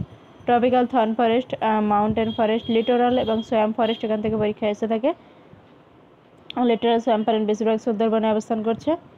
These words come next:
এরপরে আসুন আমরা এখানে দেখে নিই category national forest।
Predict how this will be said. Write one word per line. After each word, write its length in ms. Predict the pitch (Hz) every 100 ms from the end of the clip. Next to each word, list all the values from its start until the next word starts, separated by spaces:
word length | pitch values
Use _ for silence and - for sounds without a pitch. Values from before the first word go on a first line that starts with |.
| - - -
এরপরে 400 | - 254 320 311
আসুন 260 | 311 302 285
আমরা 200 | 247 240
এখানে 260 | 233 240 220
দেখে 240 | 220 226
নিই 140 | 220
category 440 | 208 214 214 214 214
national 420 | 208 208 233 226 220
forest। 360 | 202 180 -